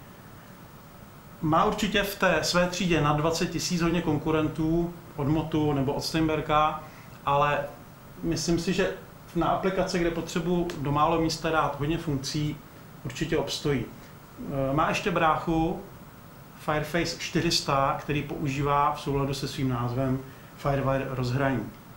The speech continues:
Co je na ní ještě zajímavé, že se můžou spojit tyhle karty samozřejmě dohromady a velmi dobrá věc, může se používat i ve standalone režimu, může se používat jako samostatný Mexpult,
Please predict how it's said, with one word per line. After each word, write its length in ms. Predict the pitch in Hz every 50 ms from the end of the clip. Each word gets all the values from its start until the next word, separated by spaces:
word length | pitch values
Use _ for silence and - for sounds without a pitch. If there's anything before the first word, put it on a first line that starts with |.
| - - - - - - - - -
Co 140 | - - 180
je 60 | 180
na 60 | 190 196
ní 60 | 202
ještě 260 | 196 - - 226 208
zajímavé, 440 | 185 190 180 180 180 180 190 190 190
že 80 | 185
se 140 | 180 - 202
můžou 340 | 185 180 175 185 180 165 165
spojit 520 | - - - - - 165 165 170 175 175 -
tyhle 200 | - 160 165 165
karty 300 | 165 175 175 170 - 160
samozřejmě 320 | - - 165 151 160 151
dohromady 720 | 131 127 127 143 143 143 143 143 143 143 143 143 156 180 - - - - - - - - - - - - -
a 420 | 147 143 139 131 131 - - - - - - - - - -
velmi 460 | 147 127 135 147 156 165 180 190 190 190 -
dobrá 440 | - 160 143 139 156 160 160 156
věc, 380 | 160 156 156 156 160 160 - -
může 180 | 147 147 170 160
se 120 | 170 180
používat 460 | - - 147 147 147 165 160 160 160
i 40 | 160
ve 100 | 147 151
standalone 720 | 147 - - - 147 147 143 147 147 151 151 151 147 143
režimu, 340 | 135 143 135 143 156 156 127
může 180 | 120 120 127
se 120 | 120 - 151
používat 320 | - 143 135 147 147 139
jako 180 | 143 - - 131
samostatný 600 | - - 135 139 135 - - - 143 - - 156
Mexpult, 640 | 147 135 - - - - - 127 127 127 131 -